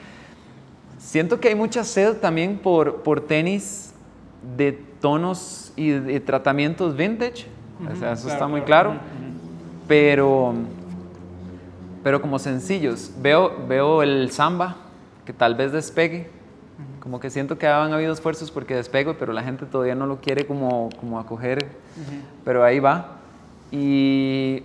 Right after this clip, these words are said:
Speaker 1: me gusta que Reebok está tomando el Club eighty-five para hacer, para hacer cosas cool también.
Speaker 2: Es-, es-, este tema de, de, de las colaboraciones es, es bien interesante cómo lo plantea Lorenz, ¿no? Porque dice, "Tenemos una cada semana",
Speaker 1: Ujú.
Speaker 2: y,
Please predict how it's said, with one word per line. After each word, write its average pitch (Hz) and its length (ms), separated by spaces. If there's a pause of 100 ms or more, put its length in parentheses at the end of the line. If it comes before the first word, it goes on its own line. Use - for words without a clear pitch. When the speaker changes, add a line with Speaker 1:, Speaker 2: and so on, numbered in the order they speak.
Speaker 1:
me 131 380
gusta 131 520
que 143 140
Reebok 135 480 (120)
está 117 340
tomando 131 400
el 127 220
Club 123 240
eighty-five 127 480 (120)
para 107 220
hacer, 107 320 (240)
para 107 160
hacer 107 180
cosas 123 300
cool 156 220 (200)
también. 107 260 (460)
Speaker 2:
Es-, 208 280
es-, 214 160
este 240 180
tema 254 240
de, 208 120
de, 147 240
de 147 180
las 131 160
colaboraciones 143 840
es, 156 160
es 160 200
bien 170 160
interesante 156 420
cómo 165 180
lo 160 140
plantea 135 320
Lorenz, 139 300
¿no? 156 140
Porque 175 200
dice, 151 460 (440)
"Tenemos 254 360
una 262 160
cada 240 200
semana", 180 420
Speaker 1:
Ujú. - 600
Speaker 2:
y, 170 200